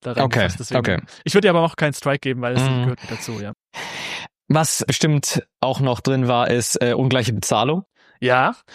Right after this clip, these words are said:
Speaker 1: Equal Pay oder Gender Pay Gap ist auch unter den ersten acht mit sechs Prozent
Speaker 2: Mhm.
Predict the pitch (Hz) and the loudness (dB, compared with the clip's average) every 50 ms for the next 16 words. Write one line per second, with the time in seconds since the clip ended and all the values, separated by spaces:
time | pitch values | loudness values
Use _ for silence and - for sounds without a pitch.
0 | - - - - - _ _ 180 185 - - 190 180 175 - - 175 165 170 175 | -20 -20 -20 -20 -20 _ _ -4 -4 -2 0 0 0 0 0 0 0 2 2 2
1 | 180 175 175 170 - 156 143 147 143 139 135 139 139 147 139 127 - 143 147 160 | 2 0 0 0 -2 -2 0 0 0 0 0 -2 -2 -2 -2 -2 -2 -2 -2 -2
2 | 190 214 - - 151 - 143 139 143 156 151 147 147 151 - 160 156 - - - | -4 -6 -6 -6 -4 -2 -2 0 0 0 0 0 0 -2 0 -2 -2 -2 -2 -4
3 | 160 170 175 - - 143 123 - 156 156 127 120 123 143 185 180 - 160 165 | -4 -4 -6 -4 -6 -6 -4 -2 0 0 2 2 0 0 0 0 -2 -4 -2